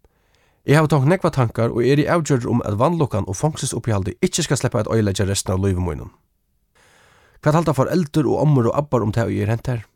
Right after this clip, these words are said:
Foreldrene tók tað heilt væl aftan á, men babba dámar einki, um hann ikki veit akkurat hver eg eri.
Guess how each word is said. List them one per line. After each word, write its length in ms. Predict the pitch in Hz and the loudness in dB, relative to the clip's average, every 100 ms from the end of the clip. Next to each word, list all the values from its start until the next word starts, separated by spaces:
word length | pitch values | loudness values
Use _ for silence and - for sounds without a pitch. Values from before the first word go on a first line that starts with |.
| _ _ _ _ _ _ _ _ _ _ _ _ _ | _ _ _ _ _ _ _ _ _ _ _ _ _
Foreldrene 460 | - 170 185 165 151 | 0 2 2 2 0
tók 140 | 127 120 | 0 -2
tað 100 | 117 | -2
heilt 240 | 160 113 | -2 0
væl 200 | 110 98 | 0 0
aftan 200 | 90 80 | -2 -6
á, 80 | - - _ | -8 -12 _
men 160 | 98 104 | 0 2
babba 240 | 165 165 | 2 2
dámar 240 | 139 120 131 | 2 2 2
einki, 380 | 175 - 87 80 | -2 -4 -8 -6
um 160 | 113 | 0
hann 80 | 110 | 0
ikki 140 | 113 | 2
veit 180 | 113 117 - | 0 0 -2
akkurat 360 | - 123 104 | -2 -2 0
hver 160 | 120 104 | 0 0
eg 100 | 92 | -2
eri. 160 | 78 | -6